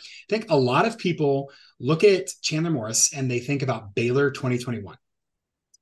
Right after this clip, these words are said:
Um, and they think about, what is four hundred yards, uh, through the air? Um, and yeah, four sixty-one. Uh, he attempted <laughs> forty, forty-seven dropbacks, which was, like, T C U hadn't attempted forty dropbacks since Kenny Hill.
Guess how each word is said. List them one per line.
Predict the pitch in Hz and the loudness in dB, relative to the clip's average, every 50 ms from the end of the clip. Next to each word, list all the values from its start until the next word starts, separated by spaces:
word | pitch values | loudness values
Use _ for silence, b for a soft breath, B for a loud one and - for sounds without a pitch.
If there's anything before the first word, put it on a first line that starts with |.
| _ | _
Um, | 131 135 131 127 123 123 120 120 | 2 4 4 6 6 4 4 4
and | 127 131 131 | 4 4 4
they | 127 | 4
think | 123 - 151 151 | 4 4 4 4
about, | 147 131 135 123 120 120 123 | 4 4 4 4 4 2 2
what | 139 135 117 | 2 2 4
is | 104 - - | 2 0 -2
four | - - 143 160 170 | -2 0 0 2 2
hundred | 185 185 180 180 | 2 2 4 4
yards, | 185 185 185 180 175 - - - 185 | 4 4 4 2 2 0 0 -2 -2
uh, | 165 165 165 160 156 | 0 0 2 0 0
through | - 180 165 | 0 0 0
the | 160 151 156 | 0 0 -2
air? | 165 170 - b b b b b b b b _ _ _ _ _ _ - | -4 -6 -8 b b b b b b b b _ _ _ _ _ _ -4
Um, | 147 147 151 143 139 131 127 123 123 117 117 110 107 104 104 101 110 123 - _ _ _ _ _ _ _ _ - | -2 0 0 0 0 0 0 0 -2 -2 -4 -4 -6 -6 -8 -10 -10 -12 -16 _ _ _ _ _ _ _ _ -2
and | 156 143 135 127 | 0 4 4 6
yeah, | 131 135 101 | 6 4 4
four | - - 170 185 | 2 2 4 4
sixty-one. | 180 - 196 - - 175 147 131 127 127 131 135 135 135 | 4 4 2 2 2 2 2 4 4 4 4 4 2 0
Uh, | 135 - 143 135 127 120 | -2 -2 -2 -2 0 -2
he | - - 170 | 0 2 2
attempted | 147 - - 160 151 - 151 123 - - | 2 2 2 0 0 0 -2 -4 -4 -8
<laughs> | - - - _ _ - | -14 -18 -20 _ _ -4
forty, | - 165 - - 190 170 | -4 -2 2 4 4 4
forty-seven | - - 185 180 180 165 175 165 151 139 | 6 8 8 8 8 6 4 2 2 2
dropbacks, | 127 147 120 127 127 135 131 127 127 - | 2 2 2 2 2 2 2 2 0 0
which | - 131 127 - | -2 -2 -2 0
was, | 131 123 123 - B B B B B - | 0 -2 -2 -2 B B B B B -6
like, | 156 147 131 - | -2 -2 -2 -2
T | - - 175 | 0 0 0
C | 160 - 170 | 4 4 4
U | 147 | 4
hadn't | 139 151 143 143 | 4 2 0 0
attempted | 135 139 151 139 131 131 123 | 0 -2 -2 -2 -2 -4 -2
forty | - 131 131 127 120 | -2 0 0 0 0
dropbacks | 120 123 117 117 - 123 117 113 - | 0 -2 -2 -2 -2 -2 -2 0 -2
since | 135 120 117 | -2 -2 -4
Kenny | - - 131 123 113 | -6 -4 -4 -4 -4
Hill. | 113 120 120 120 117 113 113 | -4 -4 -2 -2 -2 -4 -6